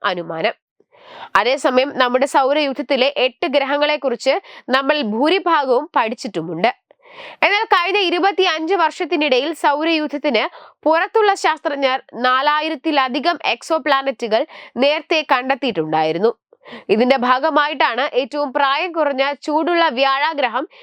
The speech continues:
ഇതിനു മുൻപ് കണ്ടെത്തിയിട്ടുള്ളത്. എച്ച് ഐ പി സിക്സ് സെവൻ ഫൈവ് ഡബിൾ ടു ബി എന്ന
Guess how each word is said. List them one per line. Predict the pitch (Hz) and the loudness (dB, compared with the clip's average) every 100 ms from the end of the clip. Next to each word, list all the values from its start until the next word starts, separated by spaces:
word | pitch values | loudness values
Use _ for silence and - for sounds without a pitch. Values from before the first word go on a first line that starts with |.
| - | -6
ഇതിനു | 277 302 311 | -2 0 2
മുൻപ് | 247 233 294 - | 2 2 0 -2
കണ്ടെത്തിയിട്ടുള്ളത്. | 233 220 202 185 - 165 160 190 - _ _ _ _ _ - - - - - | -4 -4 -4 -6 -6 -4 0 0 -2 _ _ _ _ _ -20 -20 -20 -4 0
എച്ച് | 381 - | 0 2
ഐ | 427 | 0
പി | 427 349 359 | 2 2 2
സിക്സ് | 359 - 349 - | 0 0 -2 -2
സെവൻ | - 330 311 311 | 0 0 0 -2
ഫൈവ് | 277 - 302 330 277 | 0 0 0 0 0
ഡബിൾ | 285 240 220 - | 0 0 -4 -2
ടു | 294 254 | 0 0
ബി | 233 247 - | 0 -2 -2
എന്ന | 226 226 269 | 0 0 0